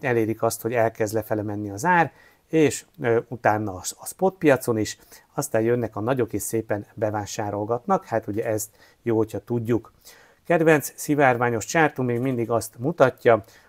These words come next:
hogy bitcoin jóformán majdnem, hogy leárazásban van, illetve a teljesi vétel, ö, vétel, illetve akkumulációs, ö,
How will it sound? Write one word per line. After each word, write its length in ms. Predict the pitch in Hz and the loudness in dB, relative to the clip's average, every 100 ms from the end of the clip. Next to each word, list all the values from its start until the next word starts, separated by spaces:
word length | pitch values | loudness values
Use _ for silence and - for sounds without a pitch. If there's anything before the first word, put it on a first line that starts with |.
| _ | _
hogy 180 | - 98 | -10 -6
bitcoin 640 | 107 160 - 127 110 107 | -4 -4 0 2 2 0
jóformán 720 | 127 123 - 117 113 110 104 - - _ | -2 0 2 2 2 0 -2 -6 -20 _
majdnem, 340 | - 127 117 107 | -2 0 0 -4
hogy 160 | 107 | -4
leárazásban 1040 | 104 131 151 139 123 117 110 107 - 104 107 | 0 4 6 6 4 2 -2 -4 -4 -4 2
van, 320 | 135 156 127 - _ _ | 6 6 6 -8 _ _
illetve 340 | 120 113 - | 0 0 0
a 100 | 101 | -4
teljesi 400 | - 113 110 - | 2 4 2 0
vétel, 520 | 104 110 107 110 107 - | -4 -4 0 0 0 -2
ö, 240 | 113 107 101 92 _ _ _ _ _ _ _ | 0 2 0 -6 _ _ _ _ _ _ _
vétel, 460 | 117 127 123 117 110 | -4 -2 2 2 4
illetve 340 | 107 101 110 | 2 0 0
akkumulációs, 1120 | 110 120 - 110 113 110 110 110 107 104 - _ - _ _ | 0 0 -4 -4 -2 -4 -6 -4 -4 -4 -10 _ -20 _ _
ö, 240 | - 110 | 0 2